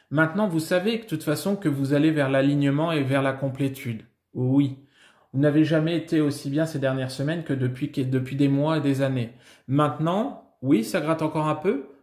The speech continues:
Bah, on fait encore épurer. Oui. Parcours de flamme jumelle, c'est cette vie-là plus les vies antérieures. Hein ? Donc, il y a quand même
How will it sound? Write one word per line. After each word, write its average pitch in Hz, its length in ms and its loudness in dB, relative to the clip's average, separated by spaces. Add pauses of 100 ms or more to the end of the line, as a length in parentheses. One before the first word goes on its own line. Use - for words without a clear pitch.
(100)
Bah, 110 440 -2
on 143 140 0
fait 151 180 -2
encore 156 300 0
épurer. 139 400 -2 (580)
Oui. 269 180 -2 (680)
Parcours 147 240 -2
de 147 100 4
flamme 139 220 0
jumelle, 143 380 0
c'est 143 260 -4
cette 135 260 -4
vie-là 131 360 0
plus 175 340 -8
les 156 80 2
vies 156 160 0
antérieures. 170 640 0 (500)
Hein ? 127 320 -6
Donc, 123 320 0
il 139 40 4
y - 20 6
a 147 60 4
quand 143 180 0
même 196 340 0